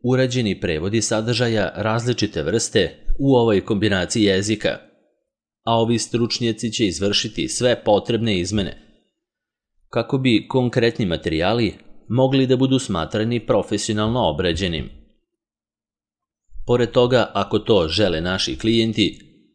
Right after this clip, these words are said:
možemo u ovoj varijanti jezika da prevedemo i novinske članke, odnosno časopise različitih vrsta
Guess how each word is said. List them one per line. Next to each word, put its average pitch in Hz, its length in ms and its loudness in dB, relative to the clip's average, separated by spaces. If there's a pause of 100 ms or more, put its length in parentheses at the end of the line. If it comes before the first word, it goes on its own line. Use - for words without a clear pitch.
(480)
možemo 127 600 0
u 131 180 4
ovoj 107 380 4 (220)
varijanti 87 520 0
jezika 110 560 2 (520)
da 110 240 0
prevedemo 127 520 2
i 98 80 0
novinske 87 580 -2
članke, 101 520 -2 (500)
odnosno 120 420 0
časopise 120 800 -2
različitih 110 680 -2
vrsta - 400 -2